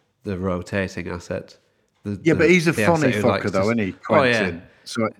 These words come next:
Speaker 2: it's definitely taken the piss out. I, I think, I don't know. I don't wanna put words in his mouth, but I thought it was a nice little potential nod towards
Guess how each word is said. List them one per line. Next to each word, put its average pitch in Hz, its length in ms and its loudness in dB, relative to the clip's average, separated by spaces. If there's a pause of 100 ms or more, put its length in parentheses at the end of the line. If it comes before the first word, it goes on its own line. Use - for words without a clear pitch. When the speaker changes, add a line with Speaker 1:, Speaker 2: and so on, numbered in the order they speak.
(140)
Speaker 2:
it's 123 180 0
definitely 120 460 0
taken 107 360 -4
the 101 80 -4
piss 104 320 -6
out. 90 200 -4
I, 95 180 -8
I - 20 -12
think, 107 280 -6 (200)
I 95 140 -12
don't 85 180 -18
know. 80 160 -18 (160)
I 101 100 -12
don't 98 200 -8
wanna 87 180 -14 (100)
put - 180 -6
words 98 260 -8
in 95 60 -10
his 92 160 -12
mouth, 90 320 -10
but 92 180 -10 (540)
I 101 60 -8
thought 113 160 0
it - 40 -6
was 92 120 -8
a 92 40 -8
nice 95 320 -4
little 101 160 -8
potential 90 680 -6
nod 90 260 -4
towards 87 540 -8